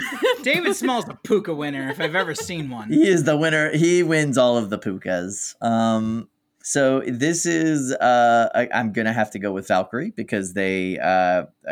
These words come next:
Speaker 3: have a tried and tested design, and, um, Banshee is, uh, uh, what, I wouldn't even call it a flipper bot at this point after its last performance. It's more like a little, like, um, like, bopper bot. It just bops you into the air a little bit.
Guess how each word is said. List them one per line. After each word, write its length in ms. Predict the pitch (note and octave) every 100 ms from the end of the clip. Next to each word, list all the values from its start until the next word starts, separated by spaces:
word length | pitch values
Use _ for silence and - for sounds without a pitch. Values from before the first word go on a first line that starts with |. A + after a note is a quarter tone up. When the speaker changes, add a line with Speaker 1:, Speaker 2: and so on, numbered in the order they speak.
| F#2
Speaker 3:
have 200 | A2 G2+
a 160 | G2 F2+
tried 300 | - F#2+ F#2
and 140 | F#2
tested 460 | - F#2 - F#2 E2+
design, 560 | F#2 G2 G#2 C#3 D#3 -
and, 560 | - F#2+ F#2 F2+ F2+ F2+ _ _ _ _
um, 260 | - G#2 G2
Banshee 580 | G#2 B2+ D3+ G3 F#3 E3 -
is, 580 | - - A2 B2 A2+ G#2+
uh, 500 | A2 G#2+ G2+ D#2+ - - - - -
uh, 220 | C#2+ E2 F2 _ _ - - -
what, 240 | B2 D#3 - A2+ -
I 120 | D3
wouldn't 200 | A#3 D4
even 160 | C4+ D3+
call 300 | - F3+ F3
it 60 |
a 40 | C3
flipper 320 | - E3+ F#3+
bot 200 | F#3+ F#3+
at 80 | F#3+
this 140 | F#3+
point 320 | - G3 F3+ -
after 260 | D3 -
its 140 | D#3+ -
last 220 | - D3+
performance. 500 | D3+ E3 D#3+ D3+ -
It's 180 | C3 -
more 120 | E3
like 220 | E3 D3+
a 40 | C#3
little, 280 | C3+ C3+
like, 280 | B2 A2+ G#2
um, 500 | G#2 G2+ G2 F#2 F2+ - - - _ _ _ _ _
like, 220 | - A2+
bopper 440 | - B2+ C3 F#3 F3
bot. 280 | F#3 F#3+ -
It 80 | B2
just 200 | - B2
bops 320 | G#2 A2+ -
you 80 | B2+
into 100 | A#2+
the 140 | A#2
air 140 | A2+
a 40 | B2
little 160 | B2+
bit. 320 | C3+ C3 C#3